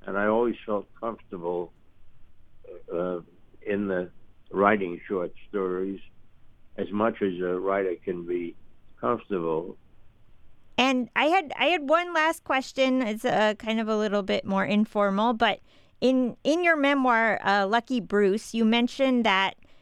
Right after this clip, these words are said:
Speaker 2: uh, at one point you warned your friend Mario Puzo not to call his book The Godfather. Did you have alternate suggestions for him?
Speaker 1: Oh, I had no other su-,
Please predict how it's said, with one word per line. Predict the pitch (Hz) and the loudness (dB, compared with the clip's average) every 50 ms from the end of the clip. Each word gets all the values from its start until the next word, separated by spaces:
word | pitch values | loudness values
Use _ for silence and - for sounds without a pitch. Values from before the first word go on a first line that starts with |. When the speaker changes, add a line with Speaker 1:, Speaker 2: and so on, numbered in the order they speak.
| - - - | -20 -8 -2
Speaker 2:
uh, | - 185 196 196 190 180 175 | 2 4 4 4 4 2 0
at | 190 | 2
one | 208 240 262 262 | 2 2 2 2
point | 262 - 294 277 220 240 | 0 0 0 0 2 0
you | 240 226 226 226 | 0 2 2 0
warned | 202 180 196 208 226 247 262 262 262 262 262 247 254 - | 0 0 2 4 4 4 4 4 4 2 2 0 0 0
your | - 226 220 220 214 214 214 - - | 2 4 4 4 4 2 2 -2 -6
friend | - - 240 247 247 247 254 254 233 247 | -4 0 2 4 4 4 4 2 0 0
Mario | - 208 220 226 226 240 240 240 233 | 0 2 2 4 4 4 4 2 2
Puzo | 220 - - 254 247 240 220 - 220 202 196 196 208 196 | 0 -2 -2 -2 -2 0 0 2 2 2 2 2 0 0
not | 190 196 220 226 247 233 - | 0 2 2 2 2 0 -2
to | 285 262 | -6 -4
call | - 262 247 233 226 | -2 0 0 2 2
his | 233 220 196 196 | 0 0 -2 -4
book | - - 214 220 - - - - | -2 -2 -2 -2 -2 -6 -10 -4
The | - 196 | -4 -2
Godfather. | 185 - 196 202 202 185 - - - 165 165 165 156 160 160 156 175 196 - - - - - - - | 0 2 2 2 2 -2 -4 -2 0 0 0 0 0 -2 -2 -2 -4 -6 -10 -14 -20 -20 -20 -8 0
Did | - 233 214 208 | 0 0 2 2
you | 254 269 269 269 247 | 2 2 2 0 0
have | - 226 233 240 233 220 - | 2 2 2 2 0 -2 -6
alternate | - - 214 233 233 - 269 277 262 277 277 269 - - - - - - - | -2 0 0 0 0 -2 -2 0 2 2 2 2 0 -4 -12 -20 -20 -20 -8
suggestions | - - 254 220 208 247 247 269 - - 330 330 339 - | -2 0 0 2 2 2 0 0 -2 -6 -8 -8 -8 -6
for | - - 320 330 | -2 0 0 2
him? | 320 330 339 349 359 359 349 - - - - - - - | 2 0 0 -2 -6 -8 -10 -14 -20 -20 -20 -18 -4 2
Speaker 1:
Oh, | - 139 143 143 | 6 6 8 8
I | 147 156 | 6 4
had | 165 170 165 | 2 0 -2
no | 160 160 160 156 156 147 | 0 0 2 2 2 2
other | 139 127 117 107 - | 2 0 -4 -6 -10
su-, | - 127 | -16 -18